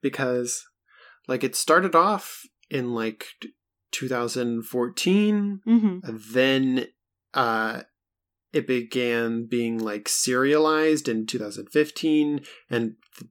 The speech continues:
Speaker 1: they began, like, printing the manga, and then, like, three years later, in two thousand eighteen, they've p-, published, like, five volumes, and then they start putting out the anime this
Speaker 2: Mm-hmm.
Speaker 1: year from, like, just April to June.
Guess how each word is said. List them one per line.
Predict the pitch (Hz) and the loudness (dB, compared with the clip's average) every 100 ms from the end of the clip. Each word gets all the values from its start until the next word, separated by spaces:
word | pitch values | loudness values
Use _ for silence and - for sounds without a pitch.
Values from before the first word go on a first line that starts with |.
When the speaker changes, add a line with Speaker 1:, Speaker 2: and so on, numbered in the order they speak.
| - | -2
Speaker 1:
they | 113 | -2
began, | 113 113 | 0 -2
like, | 107 101 - | -2 -6 -4
printing | 131 123 120 113 | -4 -2 -2 -2
the | |
manga, | 98 107 117 131 139 - - - - | -4 -4 -4 -4 -6 -10 -20 -20 -10
and | 113 110 | -4 -2
then, | 110 107 | 0 -2
like, | 107 104 - - _ - - - | -4 -4 -8 -18 _ -20 -20 -18
three | - 117 120 | -8 -2 0
years | 123 127 127 123 | 2 4 2 2
later, | 135 143 117 113 123 120 _ - | 2 4 4 2 0 -6 _ -10
in | 113 | -8
two | 110 117 | -4 -2
thousand | 110 117 | -2 0
eighteen, | 127 123 117 113 110 113 | -2 0 0 0 0 0
they've | 117 113 | 0 0
p-, | - | -10
published, | 110 - 120 117 110 | -10 -6 -2 -2 -2
like, | 113 - | -6 -2
five | 120 117 | 0 0
volumes, | 113 123 123 113 110 110 - - - _ | 2 2 2 0 -2 -4 -10 -14 -20 _
and | 113 110 107 | -8 -6 -4
then | 110 110 | -2 -2
they | 107 110 | -2 -4
start | - 120 110 107 - - - _ _ _ _ _ _ _ - | -2 -2 0 -2 -6 -20 -20 _ _ _ _ _ _ _ -4
putting | 139 123 | 0 2
out | 123 120 | 2 0
the | 117 | -2
anime | 131 135 110 107 107 110 - _ _ 208 | 0 0 0 0 -2 -2 -4 _ _ 0
this | 208 - | 0 2
Speaker 2:
Mm-hmm. | 123 | 0
Speaker 1:
year | 107 101 107 _ _ _ _ _ | 0 -2 -8 _ _ _ _ _
from, | - 123 110 | -4 0 2
like, | 107 - | 0 -4
just | - 120 120 | -4 -2 0
April | 117 113 | 0 -2
to | 110 | -4
June. | 104 110 107 98 101 | -2 0 2 0 -6